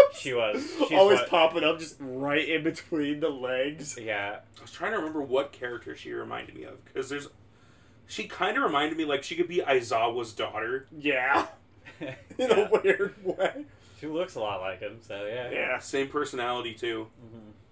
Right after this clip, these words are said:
Speaker 2: She also, it also kinda gave the, like, uh, Bunny Girl Senpai's vibe of, like, that scientist kind of thing. Of, like, she had, well, of, like, the, she has, like, the knowledge, just not of this.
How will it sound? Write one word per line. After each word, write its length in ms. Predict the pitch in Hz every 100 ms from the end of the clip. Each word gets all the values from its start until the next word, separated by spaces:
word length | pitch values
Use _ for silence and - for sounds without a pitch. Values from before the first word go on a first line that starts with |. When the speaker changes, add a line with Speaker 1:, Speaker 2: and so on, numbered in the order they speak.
| - - - - -
Speaker 2:
She 320 | - - 151
also, 480 | 147 147 156 185 143 -
it 180 | 160
also 280 | 147 160 180
kinda 220 | 190 170 151
gave 220 | 143 131
the, 80 | 131
like, 240 | 127 123
uh, 260 | 120 120 113 -
Bunny 160 | 127 123
Girl 100 | 113
Senpai's 540 | 123 113 113 113 - - -
vibe 260 | 139 120 120
of, 60 | 117
like, 140 | 117
that 160 | 117 113
scientist 480 | 117 117 113 117 -
kind 180 | 120 117
of 100 | 117
thing. 360 | 127 120 120 - - -
Of, 80 | 139
like, 200 | 135 - - -
she 220 | - 170
had, 440 | 147 139 139 143 139 - - - -
well, 320 | 180 170 -
of, 120 | 175
like, 200 | 190 175
the, 120 | 180 151
she 240 | - 156
has, 360 | 151 147 151 139
like, 120 | 135
the 100 | 127
knowledge, 340 | 113 110 113
just 120 | 117 104
not 200 | 117 110
of 120 | -
this. 420 | 113 107 - -